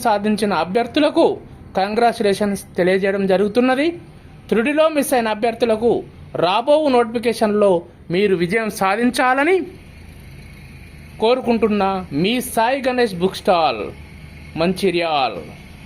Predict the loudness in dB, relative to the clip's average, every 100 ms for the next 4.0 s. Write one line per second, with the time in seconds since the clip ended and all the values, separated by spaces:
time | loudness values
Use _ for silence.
0 | -2 0 2 0 -2 0 -2 0 0 2
1 | 0 -6 -8 -4 -4 -2 -2 0 0 0
2 | 0 0 -2 -6 -14 -18 -20 -20 -18 -18
3 | -8 -4 -2 0 0 2 0 0 0